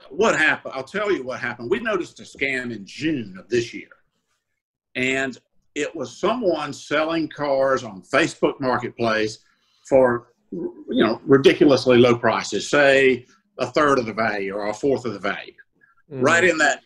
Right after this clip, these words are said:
Speaker 1: twelve hundred to two thousand dollar, uh, relief fund money, you know, <laughs> range, uh, people that were
Speaker 2: Mm-hmm.
Speaker 1: getting those checks. So they were targeting people like that, you know, it, it, I feel like. So we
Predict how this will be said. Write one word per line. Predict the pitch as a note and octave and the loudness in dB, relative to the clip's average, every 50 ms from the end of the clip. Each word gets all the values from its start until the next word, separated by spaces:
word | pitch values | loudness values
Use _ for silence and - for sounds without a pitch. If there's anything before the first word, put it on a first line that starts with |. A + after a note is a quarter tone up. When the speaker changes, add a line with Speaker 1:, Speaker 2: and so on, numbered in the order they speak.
| _ - - | _ -6 0
Speaker 1:
twelve | D3+ E3 E3 D#3+ D3 A#2+ | 2 4 4 4 2 0
hundred | B2 D3 D3 C3 C3+ A2+ | -4 -4 -2 -2 -4 -6
to | G#2+ G2 | -8 -8
two | - D#3+ D#3 - | -2 -2 -2 0
thousand | - C#3 C3 B2+ A#2 G#2+ A#2 A#2 A2 | 0 -2 -2 -2 -4 -6 -10 -6 -4
dollar, | B2+ B2+ B2+ C3 B2 A#2+ A#2 A#2 A#2 - - | -2 -2 -2 -2 -2 -4 -6 -8 -8 -10 -8
uh, | B2+ A#2+ A2+ G#2+ G#2 G#2 - - _ A#2+ - | -6 -6 -6 -6 -8 -10 -12 -14 _ -14 -2
relief | B2 B2 B2+ B2+ C3+ D#3+ E3 D#3 D3 - _ | 2 4 6 6 6 6 4 4 0 -2 _
fund | F3 E3 D#3+ D3+ D3+ D3 D3 | 4 4 6 4 2 0 0
money, | D#3 D#3+ D#3+ D#3+ D#3 | 0 0 0 0 -2
you | D3 D3 - | -4 -2 0
know, | C4+ - F3 F3+ E3 - | 0 0 2 0 -2 -4
<laughs> | - | -8
range, | D3 D#3 C#3+ E3+ G3+ F3+ F3 F3 D#3+ D#3 C#3+ - - _ _ _ _ _ _ | -12 -6 -2 0 0 0 0 -4 -8 -10 -16 -18 -20 _ _ _ _ _ _
uh, | C#3+ C#3+ C#3 B2+ B2 B2 B2 C3+ - - - | -4 -2 -2 -2 -4 -4 -6 -8 -10 -8 -4
people | E3 D#3+ C3 A2+ - D3+ | -2 -2 -2 -2 -4 -6
that | D3 - | -6 -6
were | - C3+ | -6 -8
Speaker 2:
Mm-hmm. | - D#3 | -8 -6
Speaker 1:
getting | D#3 D3 D3+ C#3+ | -6 -6 -6 -6
those | C#3 C#3 C3+ A#2+ - | -4 -4 -6 -6 -6
checks. | - - F#3 F3+ F3+ E3+ D#3 - - - _ _ _ - - - | -6 -4 -4 -4 -4 -6 -10 -12 -18 -20 _ _ _ -20 -20 -20
So | - - - D#3 D3+ D3 D3 C#3+ C3 - _ _ _ _ _ | -18 -8 -6 -4 -2 -2 -2 -4 -6 -8 _ _ _ _ _
they | - D#3 E3 D#3+ | -4 -4 -4 -4
were | D3+ C#3+ - - - | -4 -8 -12 -16 -10
targeting | - C4 D4 D#4 D4 B3 G#3+ D#3+ C3 A#2 - | -6 -2 0 0 0 -2 -4 -6 -6 -8 -6
people | - B2+ C3 B2 B2 A2+ G#2+ G2+ | -4 -4 -4 -4 -6 -8 -10 -8
like | G#2 A2 G2 - G2+ | -6 -8 -8 -8 -8
that, | A2 G#2+ G2+ G2+ - | -6 -4 -4 -4 -4
you | B2 B2+ | -4 -2
know, | C3+ D#3+ G#3+ F#3+ | 0 0 0 0
it, | D#3+ D#3+ D#3+ D#3+ D3+ - | -2 -4 -6 -8 -10 -4
it, | E3+ D3+ C3 - - - C#3 | -4 -4 -4 -4 -6 -2 0
I | E3 G#3 G#3+ | 0 0 2
feel | - A3+ D#3+ C3+ A#2+ | 4 2 2 2 0
like. | G#2+ G2+ G2 G2+ A2 - - _ _ _ _ _ _ _ _ _ _ | -4 -6 -6 -6 -8 -8 -10 _ _ _ _ _ _ _ _ _ _
So | - - G#3 F#3+ F#3+ F#3+ F3+ - _ | -4 -2 0 0 0 -2 -6 -10 _
we | F#3 E3 G3 C#4 D4+ C#4+ B3 | -2 -2 0 0 0 -4 -6